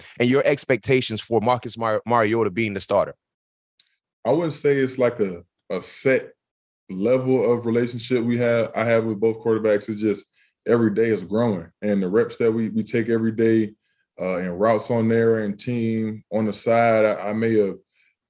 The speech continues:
Speaker 2: stumbled on the play, so I asked Marcus, "Let me, let me see that again." Just those type of reps, just ga-, gaining them on and off the field. Just the relation-, the relationships with both of them is just important. So, you know, it's, it's steadily growing, and,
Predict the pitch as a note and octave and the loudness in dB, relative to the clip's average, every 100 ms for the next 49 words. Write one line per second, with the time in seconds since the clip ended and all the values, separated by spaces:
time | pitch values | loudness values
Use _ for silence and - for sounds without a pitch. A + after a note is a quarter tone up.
0 | _ - - - B2 A#2+ A#2 A2+ G#2+ - | _ -14 -14 0 2 4 4 2 0 0
1 | A#2+ A#2 A2 G#2 G#2 G#2+ G#2 A2 A2 G#2 | 0 0 0 0 0 0 -2 -2 -2 -2
2 | G2+ G#2+ A2+ G2+ G#2 A2+ - A#2+ A2 G#2 | -2 -2 -4 -4 -4 -4 -2 0 0 0
3 | A#2 A2+ G#2+ F#2 A2 A#2+ A#2 B2 A2 A2+ | -2 -2 -2 -2 0 0 0 -2 0 2
4 | G2+ G2 F2+ F#2 G#2 F#2+ G2+ A#2 A#2 A2 | 0 -2 -10 -4 -4 -4 -2 0 2 2
5 | A2+ G#2 G#2 A#2+ A#2+ C3 G#2 F2+ F2+ - | 0 0 -2 -2 0 0 0 -4 -10 -6
6 | F#2 - _ _ _ - G#2+ G#2 G#2 A2+ | -4 -4 _ _ _ -4 -4 0 2 2
7 | A2+ G#2+ G2+ F#2+ G2 G#2 A2+ A2 - A2 | 0 -6 -6 -4 0 2 0 -2 -4 -4
8 | G2+ F#2+ G#2 G#2 G2 F2+ F2+ F2+ F2+ F2+ | -4 -2 -2 0 -2 -2 -6 -4 -6 -6
9 | F2+ A2 G#2+ F2 F2 F#2 F2+ F2 F2 F2 | -4 2 2 2 -6 -2 -2 -2 -6 -6
10 | - G2 - A#2+ A#2 A2 G2 A2 G#2+ A2 | -8 -10 -4 -2 0 -2 -2 -2 0 -2
11 | A2 F#2+ F2+ | -2 -4 -6